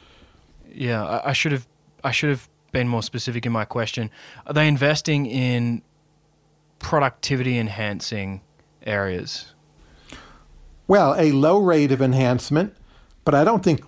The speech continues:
Speaker 2: less investment is the solution to that. I think ultimately you want more investment. So investment is not yielding zero or negative returns. It's just much slower than it used to be, which is bad.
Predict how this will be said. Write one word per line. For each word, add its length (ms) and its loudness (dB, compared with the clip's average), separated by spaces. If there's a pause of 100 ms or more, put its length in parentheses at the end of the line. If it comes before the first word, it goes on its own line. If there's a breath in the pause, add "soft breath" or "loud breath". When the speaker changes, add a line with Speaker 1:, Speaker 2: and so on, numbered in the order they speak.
Speaker 2:
less 420 2
investment 680 2
is 180 0
the 80 0
solution 520 2
to 120 0
that. 400 0 (560 soft breath)
I 80 -2
think 260 0
ultimately 480 2
you 120 4
want 240 2
more 260 4
investment. 580 0 (760 soft breath)
So 640 4 (340)
investment 640 2
is 160 2
not 240 4
yielding 480 4
zero 420 4
or 120 2
negative 440 2
returns. 640 0
It's 100 -8
just 300 -2
much 280 0
slower 480 2
than 140 0
it 100 -2
used 280 0
to 80 2
be, 160 0
which 240 -2
is 100 0
bad. 420 2